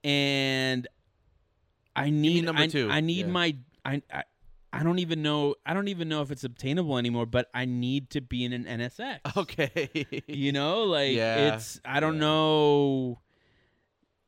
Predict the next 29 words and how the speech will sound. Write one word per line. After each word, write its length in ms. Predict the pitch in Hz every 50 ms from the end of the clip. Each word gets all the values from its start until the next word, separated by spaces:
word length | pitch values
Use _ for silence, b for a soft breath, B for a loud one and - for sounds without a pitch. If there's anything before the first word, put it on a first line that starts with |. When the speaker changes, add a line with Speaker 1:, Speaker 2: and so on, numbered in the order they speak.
| _ -
Speaker 1:
It 80 | 165
just 200 | 175 220 220 -
doesn't 300 | - 214 202 202 202 185
make 180 | 175 165 156 143
sense 360 | - - - 143 156 170 170 -
to 140 | - 202 185
me 240 | 190 196 202 208
with 220 | 196 165 151 147 -
the 100 | 147 117
current 420 | - - 139 139 151 165 185 -
prices. 600 | 165 180 170 180 190 175 - 226 220 220 208 208
Speaker 2:
Yes. 340 | - 113 110 95 - - 143
Speaker 1:
But 140 | 131 143 147
at 100 | 143 143
the 80 | 151
same 320 | 135 - - 156 151 147 135
time, 520 | - 156 147 147 147 147 147 143 135 131
it's 180 | 131 123 - -
like, 260 | 135 120 117 113 - _ _ _
if 240 | - 131 127 - -
I 80 | 127 120
get 280 | 117 120 123 139 156 -
the 120 | 165 165
opportunity, 840 | 160 160 156 - 160 - - 180 180 185 185 196 196 196 190 - -
I 100 | - -
would 220 | 120 - 107 98 101
love 300 | 101 110 120 139 143 -
to. 340 | - 190 190 196 196 202
Speaker 2:
Mm-hmm. 360 | 190 123 131 135 131 120 117